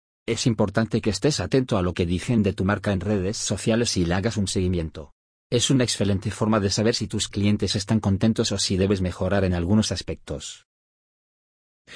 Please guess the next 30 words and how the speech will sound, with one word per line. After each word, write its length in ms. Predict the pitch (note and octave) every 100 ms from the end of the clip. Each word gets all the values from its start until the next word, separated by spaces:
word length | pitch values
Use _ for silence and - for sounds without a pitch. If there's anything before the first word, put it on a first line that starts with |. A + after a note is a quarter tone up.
| - - _ _ _
Existen 500 | A#2+ A#2 F3+ - G2+
algunas 380 | G2 G2 B2 C3+
herramientas 560 | A2+ G2 G2 G#2 A#2 -
que 120 | F#2+
te 140 | G2+
permiten 460 | G2 F2+ F#2+ G#2 F#2
darle 220 | G2 A2+
seguimiento 480 | A#2 F#2+ F2+ G#2+ A2
a 60 | G#2
determinadas 640 | F#2+ G2 F#2 G#2 A#2+ B2+
palabras 460 | - F#2 F2+ F2+ -
clave 280 | G#2 G#2
relacionadas 600 | F2+ F#2 F2+ G2 F#2+ A#2
con 180 | - F#2+
tu 100 | F#2+
marca. 460 | F2+ D#2+ - C#2+ - _ _ _ _ - - - _ _ -
Así 240 | G#2+ -
obtendrás 480 | G2 - F#2+ F#2+ A2+
más 160 | G#2+ G#2+
información 540 | F#2 F2 E2+ - A2
y 40 | A2+
sabrás 320 | G#2+ G#2+ G#2+
si 200 | - G#2+
tienes 340 | B2 A#2 G#2+
un 60 | G2
buen 180 | F#2+ F2+
engagement 480 | F2 F#2+ F#2 A2 F#2+
en 100 | F2
redes 320 | G#2+ F#2 F#2
sociales. 760 | - - E2 C#2+ C2+ - -